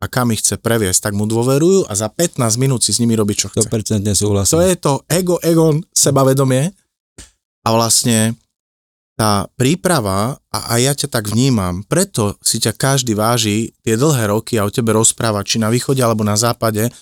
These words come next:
Speaker 1: ozaj len v dobrom a ozaj len ako o profesionálovi, že vlastne evidentne si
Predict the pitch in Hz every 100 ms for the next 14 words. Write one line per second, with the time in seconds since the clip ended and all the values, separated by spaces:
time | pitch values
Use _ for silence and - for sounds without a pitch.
0 | _ - 120 135 127 113 110 110 107 107
1 | 107 123 - _ - 113 131 117 120 127
2 | 117 117 107 113 - 110 113 104 104 107
3 | 113 151 - _ _ _ _ _ 113 113
4 | 123 120 127 117 - - 160 160 113 98
5 | 95 - 101 117 - _ - -